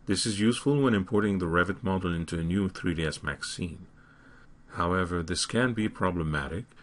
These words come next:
when importing the model into a three D S Max scene that already has a daylight system.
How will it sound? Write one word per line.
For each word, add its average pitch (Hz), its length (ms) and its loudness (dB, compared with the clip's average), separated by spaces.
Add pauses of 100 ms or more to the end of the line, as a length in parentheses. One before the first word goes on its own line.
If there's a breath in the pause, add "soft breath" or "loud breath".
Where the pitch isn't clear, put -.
(200 soft breath)
when 139 140 6
importing 135 460 2
the 113 80 2
model 95 400 2
into 87 180 -2
a 85 60 -2
three 110 220 -4
D 98 120 4
S 90 160 -2
Max 90 300 -2
scene 95 180 2
that 87 160 0
already 92 540 2
has 71 360 0
a 73 60 -10
daylight 71 400 -2
system. - 400 -10